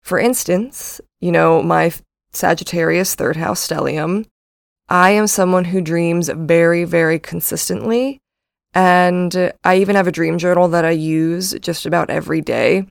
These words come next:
It's honestly more rare for me to not remember my dreams than to remember them. And maybe that just comes with practice, but I also think I'm predisposed to practicing and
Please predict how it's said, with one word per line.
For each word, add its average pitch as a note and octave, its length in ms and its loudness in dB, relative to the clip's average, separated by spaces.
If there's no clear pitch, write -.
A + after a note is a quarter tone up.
It's G3 200 -2
honestly G#3+ 480 2
more F3 420 4
rare B2+ 680 -4
for E3 300 0
me E3 260 -2
to - 180 -8
not D#3+ 680 -2
remember E3 400 0
my D#3 180 -4
dreams C#3+ 520 -6
than D3 320 -2
to D#3 120 -6
remember C#3+ 440 -2
them. D#2 340 -6
And F#3 200 0
maybe F3+ 300 2
that F#3 180 0
just - 220 -6
comes F3 240 -6
with E3 180 -4
practice, - 800 -2
but G3+ 120 4
I G3 80 6
also G#3 300 2
think G3+ 160 -2
I'm F#3 160 0
predisposed E3+ 1040 0
to G#3+ 180 -2
practicing E3 760 -4
and E3 460 -2